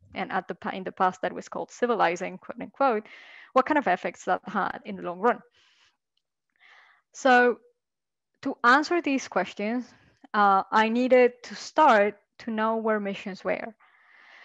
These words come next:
And once I knew where they were, I needed to know what they were doing. And so to answer this question, I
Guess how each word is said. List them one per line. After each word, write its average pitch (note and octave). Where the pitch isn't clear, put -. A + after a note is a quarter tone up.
And G#3+
once A#3+
I G#3
knew C#4
where A3+
they F#3+
were, G#3+
I G#3+
needed G#3+
to A3+
know G3
what F#3+
they F#3
were E3
doing. G#3+
And A3+
so A#3
to B3+
answer D4
this C#4+
question, G#3
I G#3